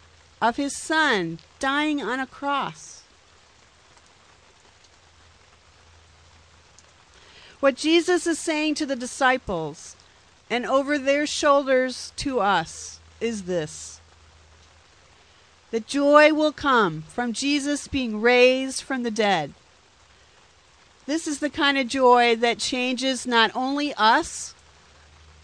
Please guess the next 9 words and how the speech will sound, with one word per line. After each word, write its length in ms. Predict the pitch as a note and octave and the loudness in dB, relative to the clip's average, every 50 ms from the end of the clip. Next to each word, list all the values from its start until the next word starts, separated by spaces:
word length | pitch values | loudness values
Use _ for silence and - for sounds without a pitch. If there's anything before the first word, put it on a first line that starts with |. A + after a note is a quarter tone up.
| - - - - - | -20 -20 -20 -8 -6
but 160 | B3+ B3+ - | -6 -4 -4
the 140 | C#4+ C4+ B3+ | -4 -4 -4
entire 500 | B3 A3+ - - C4 B3+ B3+ B3+ B3 A#3 | -4 -6 -4 0 2 4 4 4 4 2
world. 580 | A3 G3 G#3 G#3+ G#3 F#3+ E3 D3 - - - - - _ _ _ _ _ _ _ _ _ _ _ _ _ _ _ _ _ _ _ _ _ _ _ _ _ _ _ _ _ _ _ _ _ _ _ _ _ _ _ _ _ _ _ - - - - - | 0 -2 -2 -2 -2 -2 -4 -4 -8 -10 -16 -20 -20 _ _ _ _ _ _ _ _ _ _ _ _ _ _ _ _ _ _ _ _ _ _ _ _ _ _ _ _ _ _ _ _ _ _ _ _ _ _ _ _ _ _ _ -20 -20 -20 -14 -6
This 200 | - C#4+ D4 - | -4 -4 -2 -2
is 180 | E4+ D#4+ D4 - | -4 -4 -4 -2
no 240 | D4+ D#4+ D#4 D#4 C#4+ | 0 2 2 2 4
ordinary 600 | A3+ C4 B3+ C4 C4 C4+ C4+ C4 B3+ B3+ B3 A3+ | 6 6 6 6 6 2 0 0 0 0 -2 -2
joy, 460 | G3+ G#3+ G#3 G#3 G#3 F#3+ D#3 C3+ | -2 0 0 2 2 0 0 -2